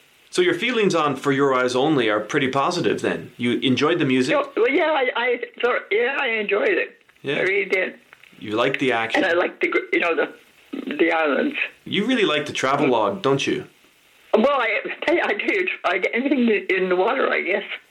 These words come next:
Speaker 1: Mm-hmm. You tend to
Speaker 2: I,
Speaker 1: like
Speaker 2: I
Speaker 1: that.
Speaker 2: remember thinking that I'd love to be on a boat like that all the time.
Speaker 1: Yes, it would be nice. Eh, although
Speaker 2: Yeah, where her, her parents lived aboard
Speaker 1: Yeah.
Speaker 2: the ship.
Speaker 1: That was great, wasn't it? That looked really nice.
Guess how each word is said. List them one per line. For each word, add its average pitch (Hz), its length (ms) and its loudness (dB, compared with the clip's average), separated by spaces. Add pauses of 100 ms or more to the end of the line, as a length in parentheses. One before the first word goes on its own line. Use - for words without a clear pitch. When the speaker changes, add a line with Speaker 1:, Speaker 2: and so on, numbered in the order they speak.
Speaker 1:
Mm-hmm. 123 460 0 (100)
You 120 100 -6
tend 131 240 0
to 127 60 0
Speaker 2:
I, 120 120 0
Speaker 1:
like - 40 2
Speaker 2:
I 196 120 0
Speaker 1:
that. 226 100 0
Speaker 2:
remember 175 280 0
thinking 160 260 0
that 147 140 2
I'd 147 100 0
love 160 180 0
to 147 80 0
be 147 360 -2 (540)
on 156 160 2
a 156 60 4
boat 175 280 2
like - 200 -2
that 98 160 0
all - 160 2
the - 80 -10
time. - 260 -2 (540)
Speaker 1:
Yes, 117 340 0
it 110 100 2
would 117 140 4
be 120 100 2
nice. 101 300 0
Eh, 139 140 0
although 139 520 2
Speaker 2:
Yeah, 156 120 4
where 180 200 2
her, 175 320 0
her 190 140 2
parents 196 400 0 (140)
lived 160 240 -2 (180)
aboard 165 260 2
Speaker 1:
Yeah. 98 120 -2
Speaker 2:
the - 40 -2
ship. 190 280 0 (160)
Speaker 1:
That 127 180 0
was 127 120 2
great, 113 280 0
wasn't 117 220 0
it? 98 100 0
That 120 140 2
looked 120 160 0
really 110 160 2
nice. 104 340 0